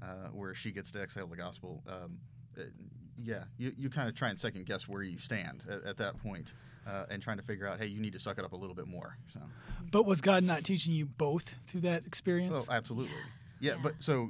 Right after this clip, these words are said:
Speaker 1: uh, so the, the cool part of the story, right, uh, i-, if I can
Speaker 3: Go ahead.
Speaker 1: go on, on to the next part. Uh, so we're stuck, uh, there, uh, in that time.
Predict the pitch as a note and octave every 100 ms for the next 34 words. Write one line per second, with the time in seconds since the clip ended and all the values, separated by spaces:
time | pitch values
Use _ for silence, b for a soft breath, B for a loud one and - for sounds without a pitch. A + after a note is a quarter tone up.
0 | A#2 A#2 G#2 F#2+ - - C#3+ A2+ G#2 A#2+
1 | - A#2 A2+ D3 B2 A#2+ G2 G2 - G#2
2 | F#2 F#2+ G2 G2 - G#2 F#2+ F2+ - -
3 | - - - - G2 G2+ G2+ G#2 G2+ G2+
4 | G2+ G2 G2 G#2 F#2+ G2+ G#2 - G#2 F2
5 | B B B - A#2+ G#2 G#2 - A2 A2+
6 | B2+ - B2 F#2+ - B B G#2+ G2+ G2
7 | G2 G2+ G#2 G#2 G2 B B B B -
8 | G2+ G2 G2 - C3 C3+ A#2 - A#2 G#2+
9 | G2 G2